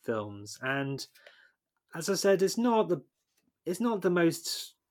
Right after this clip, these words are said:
incredible story, but I think it's got a style to spare.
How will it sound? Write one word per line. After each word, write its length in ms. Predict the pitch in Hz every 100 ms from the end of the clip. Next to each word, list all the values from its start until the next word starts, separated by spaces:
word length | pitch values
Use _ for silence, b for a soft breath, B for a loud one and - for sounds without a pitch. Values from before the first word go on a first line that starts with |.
| -
incredible 580 | 151 - 170 160 147 143
story, 1160 | - - - 185 185 190 185 180 175 180 165 135
but 80 | 151
I 100 | 156
think 220 | 151 180
it's 200 | 180 170
got 340 | - 175 156 - _ _ -
a 80 | 135
style 640 | - - 160 147 151 147
to 140 | 147 147
spare. 680 | - - 131 127 123 123